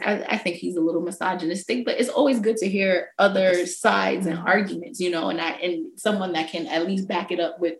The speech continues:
some sort of logical thought. But that, like, exchange that I heard on that podcast with him and her,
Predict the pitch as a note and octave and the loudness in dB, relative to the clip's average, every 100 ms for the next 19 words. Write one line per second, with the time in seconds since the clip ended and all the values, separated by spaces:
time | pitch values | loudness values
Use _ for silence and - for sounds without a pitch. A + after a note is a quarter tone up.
0 | - A3 G#3 F#3+ G3 A3 F#3+ F3 E3 - | -4 0 0 0 -2 0 2 2 -2 -12
1 | - - F3 E3 E3+ F3+ F3+ - F#4 E4+ | -16 2 6 6 4 0 -4 -2 0 0
2 | F#3 - - - - F#3+ A#3+ B3+ A#3 - | 0 -6 -16 -18 -4 0 4 4 4 0
3 | - - _ _ _ _ _ - F#3 F#3+ | -6 -20 _ _ _ _ _ -6 -2 2
4 | G3+ D#4 - _ _ _ F#3 F#3+ F3 F3+ | 2 0 -6 _ _ _ -4 0 0 -2
5 | - - - - - F3+ F3 G#3+ B3+ A3+ | -6 -8 -4 -2 0 0 2 4 4 2
6 | F#3+ F3 F#3 F3+ F3 F#3 G3 A3 - E3+ | 0 0 -2 -2 -2 0 0 -2 -4 -2
7 | E3 F3 E3+ - F#3 F#3 F#3+ A3+ B3 - | -2 -2 -4 -4 -4 -4 -4 -8 -8 -6
8 | G#3+ G#3+ A#3 A#3+ B3+ C4+ E4 | 2 4 6 6 4 2 -2